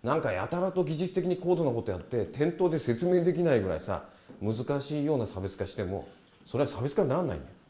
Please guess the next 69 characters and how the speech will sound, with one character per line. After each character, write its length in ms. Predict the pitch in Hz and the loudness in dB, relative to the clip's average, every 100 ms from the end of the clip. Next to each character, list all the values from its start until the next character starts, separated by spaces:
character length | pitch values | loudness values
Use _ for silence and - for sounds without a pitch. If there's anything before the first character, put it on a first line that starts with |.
| _ - - - _ _ _ _ - | _ -20 -20 -20 _ _ _ _ -20
で、 40 | 101 | -4
店 240 | 147 180 | 0 2
頭 120 | 165 | 2
で 80 | 151 | 0
説 280 | 143 147 214 | 0 -2 0
明 160 | 220 214 | 2 2
し 120 | 220 | 0
や 80 | 208 | -2
す 120 | 208 | -2
い 40 | |
差 120 | - | 0
別 180 | 120 117 | 0 2
化 60 | 113 | 0
を 40 | |
す 120 | - | -2
る。 60 | 95 - - - - - | -4 -6 -16 -20 -20 -10
で、 60 | 101 | -10
こ 240 | - 247 | 0 2
う 40 | |
い 40 | 277 | 4
う 60 | |
こ 100 | 277 | 0
と 120 | 277 254 | 0 0
を 40 | |
す 100 | 170 | 0
る 100 | 156 | 0
ん 60 | 135 | 0
だ 80 | |
っ 100 | 131 | 0
て 60 | - | 0
こ 100 | 135 | -2
と 140 | 151 | 2
に 60 | 139 | 2
な 80 | 95 | 2
る。 60 | - - - - - - | -4 -12 -16 -20 -20 -4
で、 80 | 151 | 2
俺 180 | 151 240 | 4 6
が 60 | |
言 100 | 247 | 4
い 40 | 240 | 4
た 100 | 262 | 0
い 60 | |
の 140 | 226 190 | 2 2
は、 120 | 190 | 2
こ 100 | 165 | 2
こ 80 | 160 | 0
で 40 | |
言 80 | 160 | 0
い 40 | 160 | 0
た 100 | 170 | 0
い 20 | |
の 60 | |
は 40 | 143 | 0
何 200 | 131 139 | -2 -2
か 100 | 135 | -4
っ 20 | |
て 140 | - 110 | -4 -6
い 40 | |
う 40 | |
と、 420 | 107 160 139 95 - - - - | -4 -2 -2 -4 -12 -20 -14 -2
前 180 | 127 214 | 2 2
半 260 | 214 208 202 | 2 0 2
部 80 | |
分 160 | 202 101 | 2 0
の 60 | 92 | -4
こ 220 | - 180 | -6 -4
こ 160 | 254 | -2
ま 160 | 262 247 | 0 0
で、 100 | 117 | -2